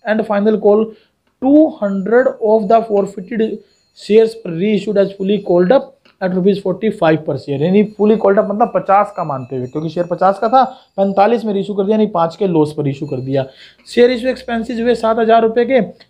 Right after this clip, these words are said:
which were written off at the end of the year। You are required to pass journal entries। You are required to pass journal entries in the books of company for the year ended इकतीस मार्च दो हज़ार पन्द्रह।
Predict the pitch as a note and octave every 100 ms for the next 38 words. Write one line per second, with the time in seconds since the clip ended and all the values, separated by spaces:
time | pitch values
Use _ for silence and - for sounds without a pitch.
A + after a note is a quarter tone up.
0 | F#3 G3+ A3 G#3 G#3 A3 A3+ A3 F#3+ G3+
1 | - F3+ F3 E3 D#3+ C4 D4 _ _ -
2 | F3 D#3+ A2+ - _ - E3+ G3+ A#3+ A3+
3 | A3 G3+ A3+ A3+ A3+ G#3+ G#3+ G#3+ F#3 F#3
4 | F#3+ D#3 C#3 C3+ B2 A#2 C#3 F#3 F3+ E3+
5 | E3 F#3 F#3+ G3 F3 E3+ F3+ D4 E4 _
6 | _ _ D3 E3 F#3 G#3+ G#3 E3+ D#3+ G3+
7 | C4 A#3+ F#3 F3 E3+ G3+ - - - F3
8 | D#3+ A#3 A#3+ G3 F#3 F#3 F3+ G3+ F#3+ F3
9 | F#3 F#3 F3 F#3 F#3 F3+ F3 E3+ E3+ E3+
10 | G3+ C4